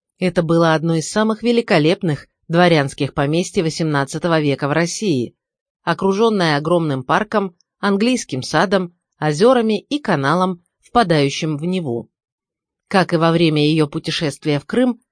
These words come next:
князь лично позаботился о каждой мелочи в организации и оформлении праздника. В течение двух месяцев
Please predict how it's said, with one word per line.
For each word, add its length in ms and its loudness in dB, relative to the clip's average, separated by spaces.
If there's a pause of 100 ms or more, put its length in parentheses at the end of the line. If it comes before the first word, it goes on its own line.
(220)
князь 380 0
лично 400 -2
позаботился 840 0 (180)
о 160 -2
каждой 420 0
мелочи 580 0 (220)
в 60 -2
организации 840 0
и 180 -4
оформлении 680 0
праздника. 680 -4 (840)
В 80 -20
течение 520 0
двух 320 -4
месяцев 600 -4